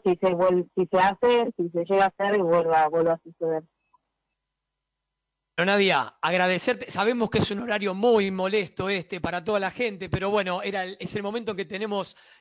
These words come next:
Speaker 2: nosotros el programa los domingos, así que agradecerte, eh, tu tiempo, el tiempo de tu familia, porque seguramente están en sobremesa familiar, eh, y bueno, y la consideración y la disponibilidad de siempre, y bueno, felicitaciones por lo que venís haciendo, y ojalá sigas,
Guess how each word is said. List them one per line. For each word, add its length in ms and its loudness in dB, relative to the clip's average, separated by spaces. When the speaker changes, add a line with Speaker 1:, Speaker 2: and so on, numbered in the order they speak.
Speaker 2:
nosotros 280 -4
el 120 -2
programa 420 0
los 140 0
domingos, 500 0
así 220 -8
que 100 -2
agradecerte, 960 -2
eh, 200 -4
tu 180 -10
tiempo, 400 -2
el 140 -8
tiempo 240 -8
de 100 -6
tu 120 -8
familia, 500 -4
porque 180 -10
seguramente 560 -2
están 220 -2
en 100 -4
sobremesa 580 -2
familiar, 560 0
eh, 520 -6
y 160 -8
bueno, 240 0
y 20 -4
la 140 -4
consideración 640 -2
y 60 0
la 60 -2
disponibilidad 600 -2
de 120 0
siempre, 420 -2
y 20 0
bueno, 240 -2
felicitaciones 720 -6
por 120 -2
lo 100 -2
que 80 -4
venís 200 -6
haciendo, 500 0
y 80 -4
ojalá 300 0
sigas, 680 -4